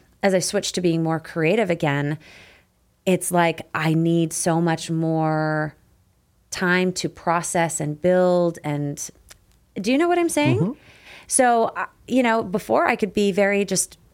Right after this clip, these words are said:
Speaker 1: out there talking to people, but it was educational. It was very, like, more mechanical and just spewing out things and whatever. And I could just coast there. But it is a very different experience being in that creative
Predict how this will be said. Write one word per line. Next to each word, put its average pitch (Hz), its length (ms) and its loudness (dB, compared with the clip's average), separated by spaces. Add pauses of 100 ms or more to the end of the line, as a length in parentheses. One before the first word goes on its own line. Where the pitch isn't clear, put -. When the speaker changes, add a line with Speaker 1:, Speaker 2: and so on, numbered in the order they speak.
Speaker 1:
out 202 140 2
there 190 160 2
talking 190 220 -2
to 185 80 -2
people, 185 180 -6
but 185 40 2
it 180 40 2
was 175 140 -2
educational. 175 400 -2
It 156 60 -2
was 160 40 -4
very, 170 180 2
like, 165 160 0
more 160 140 -2
mechanical 156 640 -2
and 139 80 -2
just 139 220 -8
spewing 160 480 0
out 151 200 -2
things 147 400 -2
and 135 260 -4
whatever. 139 520 0 (240)
And 151 80 -4
I 160 40 0
could 156 120 -8
just - 160 -6
coast - 380 -4
there. 69 280 -2
But 139 240 0 (380)
it 196 140 2
is 240 180 2
a 185 40 -8
very 175 260 0
different 160 320 -4
experience - 680 -10 (160)
being 151 220 -2
in 143 160 -4
that 139 240 -6
creative 147 560 -4